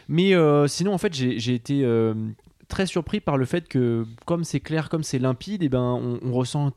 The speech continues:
très fort tout, en fait. Et j'ai, j'étais, euh, surpris par l'émotion dégagée, en fait, très rapidement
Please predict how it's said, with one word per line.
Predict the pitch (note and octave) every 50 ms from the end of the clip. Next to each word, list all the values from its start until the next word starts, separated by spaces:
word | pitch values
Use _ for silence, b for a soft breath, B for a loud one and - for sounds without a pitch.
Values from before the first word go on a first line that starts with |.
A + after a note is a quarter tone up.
| _ -
très | - F#3+ F#3+
fort | - - G#3 G3 -
tout, | - - G#3 G3 F#3+
en | E3+ C3+
fait. | - C#3+ C#3+ -
Et | B2+ A#2
j'ai, | A2+ A#2+ A2
j'étais, | A#2 A#2+ B2+ - - C#3+ C#3
euh, | C3 B2 A#2+ A#2 A2+ B B B B B B B
surpris | - - - G3 E3+ - - A3+
par | - F#3 D3+ D3
l'émotion | D3+ D#3+ D#3+ D#3+ D3 - F#3+ F#3
dégagée, | E3 D3+ C#3+ D3+ D#3 D3 D#3 F3+
en | F3 D#3
fait, | - E3 D#3+ - _
très | - - D#3+
rapidement | D3+ D#3 D3+ - D#3 D3 D3 D#3 E3 F3